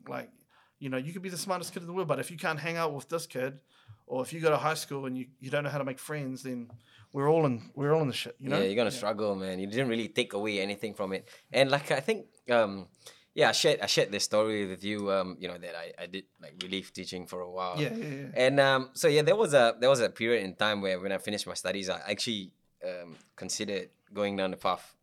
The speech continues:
Speaker 2: of teaching, bro. And, like, I, I thought about it for a good, you know, wee while, and then I was like, "Hey," in the end, I didn't, I didn't wanna go down that path.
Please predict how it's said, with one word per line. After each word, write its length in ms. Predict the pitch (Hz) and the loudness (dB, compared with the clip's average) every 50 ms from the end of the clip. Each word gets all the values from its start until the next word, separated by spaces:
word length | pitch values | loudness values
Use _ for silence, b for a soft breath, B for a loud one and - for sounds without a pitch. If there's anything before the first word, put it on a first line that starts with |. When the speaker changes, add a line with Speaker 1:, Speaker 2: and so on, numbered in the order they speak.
| _ _ | _ _
Speaker 2:
of 120 | - 90 - | -20 -18 -12
teaching, 380 | - 95 90 - 101 92 85 | -12 -10 -10 -8 -8 -8 -10
bro. 220 | - 69 65 76 - b b b b b b b b b b b b b _ - _ - - | -12 -16 -16 -16 -16 b b b b b b b b b b b b b _ -20 _ -10 -6
And, 320 | 101 107 107 113 110 110 110 | -2 2 4 4 4 4 2
like, 260 | 107 107 104 - - | 2 2 2 2 0
I, 140 | 104 101 - - - - | 0 0 0 -4 -8 -6
I 60 | 107 | -6
thought 260 | - - - 170 170 147 | -2 2 4 6 6 6
about 280 | 113 101 110 113 120 | 6 8 8 8 8
it 120 | 117 104 - | 6 4 0
for 180 | - 104 98 | 0 0 0
a 60 | 95 | 0
good, 240 | 90 87 104 113 113 - _ _ _ _ _ - | 0 0 -4 -4 -4 -6 _ _ _ _ _ -8
you 80 | 104 | -6
know, 140 | 90 87 95 | -4 -4 -4
wee 200 | 92 101 110 104 | -4 -4 -4 -2
while, 360 | 92 95 95 95 95 95 101 - | 0 0 0 0 -2 -2 -4 -6
and 140 | 104 98 92 | -6 -4 -4
then 160 | 98 98 95 | -4 -4 -2
I 100 | 95 90 92 | -4 -4 -4
was 140 | 92 92 90 | -6 -4 -6
like, 200 | 95 87 85 - | -6 -6 -6 -8
"Hey," 120 | - 95 87 87 - | -8 -10 -10 -10 -14
in 120 | - 104 95 | -12 -8 -6
the 160 | 92 90 92 | -6 -4 -2
end, 120 | 98 98 95 | -2 -2 -4
I 40 | 90 | -6
didn't, 260 | 85 90 95 95 - - | -6 -6 -8 -8 -8 -8
I 40 | 95 | -6
didn't 200 | 90 101 101 98 | -4 -2 -2 -2
wanna 160 | 98 95 90 | -2 -4 -4
go 180 | 87 92 98 98 | -4 -4 -4 -2
down 140 | 98 98 95 | -2 -2 -4
that 160 | 85 80 - | -6 -10 -4
path. 320 | - 98 95 92 - - | 0 0 0 0 0 -6